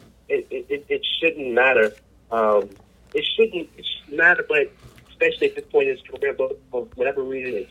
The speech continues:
still does. And, and I, and I think also we're saying, you know, that, you know, Anthony Davis, you know, is, he doesn't have that it gene either. You know, he, he's lacking that it gene.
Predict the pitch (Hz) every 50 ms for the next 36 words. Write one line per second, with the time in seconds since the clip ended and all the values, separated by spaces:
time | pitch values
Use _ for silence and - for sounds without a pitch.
0 | - - - 123 127 123 113 - 110 110 104 90 87 - - _ _ _ _ _
1 | _ _ _ _ _ _ _ - 110 110 110 107 104 104 104 104 104 - - _
2 | _ _ - 127 - - - 120 - - - 143 131 127 - 156 156 147 127 127
3 | 135 143 - - 139 131 135 135 - - - - 113 113 113 - - - - _
4 | _ _ _ _ _ _ _ - 226 - 113 113 117 110 110 123 - - - -
5 | _ - - 214 202 202 208 220 - - _ _ _ _ _ _ _ - 131 139
6 | - 151 151 143 - 120 117 - - - 147 147 - - - _ _ _ _ _
7 | - - - - - - _ _ - 120 110 101 101 104 107 104 101 107 107 110
8 | 110 107 110 110 107 110 - _ _ _ _ _ _ _ _ _ _ _ _ _
9 | _ _ _ _ - - 139 - - - - 139 - - - 143 135 123 - 139
10 | 123 113 - - 120 - - - 117 117 120 127 131 110 - - - - - -
11 | - _ _ _ _ - 117 107 101 98 - 127 123 113 113 139 151 135 117 110
12 | 117 127 127 123 123 123 117 117 110 117 113 110 - - - - -